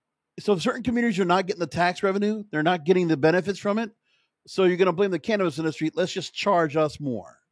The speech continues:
I-, is that what we're gonna go with? Cannabis right now is taxed at one dollar, a hundred and sixty-one dollars a pound, and a fifteen percent excise tax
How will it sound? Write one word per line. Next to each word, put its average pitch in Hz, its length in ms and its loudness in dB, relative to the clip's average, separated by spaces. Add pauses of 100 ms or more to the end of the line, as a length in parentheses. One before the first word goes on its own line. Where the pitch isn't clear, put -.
(260)
I-, 139 160 -10
is 139 120 -8
that 185 160 2
what 196 60 0
we're 196 80 0
gonna 196 160 -2
go 202 140 0
with? 208 280 -4 (880)
Cannabis 247 300 2
right 233 140 2
now 208 100 2
is 202 100 -4
taxed 185 440 -2 (300)
at 165 200 2
one 214 400 0
dollar, 208 320 2
a 143 100 -6
hundred 247 200 2
and 240 100 -2
sixty-one 196 340 -6
dollars 156 280 0
a 117 80 -4 (100)
pound, 151 560 -4 (540)
and 170 100 2
a 156 40 2
fifteen 226 440 -4
percent 185 260 -6
excise 139 500 -4
tax 143 300 -6